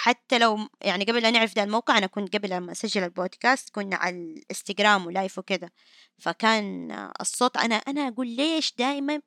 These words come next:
بيموتوا مهندسين الصوت مني من البودكاست حقي؟" طلع عشان دي الحكاية، لأنه كان في، في مشكلة في الصوت.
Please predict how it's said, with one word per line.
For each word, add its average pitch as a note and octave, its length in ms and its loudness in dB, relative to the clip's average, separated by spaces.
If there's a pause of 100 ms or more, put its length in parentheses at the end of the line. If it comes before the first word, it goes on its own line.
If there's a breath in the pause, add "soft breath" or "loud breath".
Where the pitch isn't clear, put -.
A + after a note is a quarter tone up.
بيموتوا A3+ 720 -4
مهندسين B3+ 540 -4
الصوت B3+ 400 -2
مني A#3 440 -4 (260 loud breath)
من A#3 60 2
البودكاست G#3+ 580 2
حقي؟" F3 460 -2 (240 soft breath)
طلع D4+ 320 6
عشان A#3 280 0
دي C4 140 -2
الحكاية، G3+ 600 0
لأنه F3 220 -6
كان A3 240 2
في، A3 640 0
في C4+ 220 0
مشكلة B3+ 420 0
في F#3 100 -6
الصوت. F#3 400 2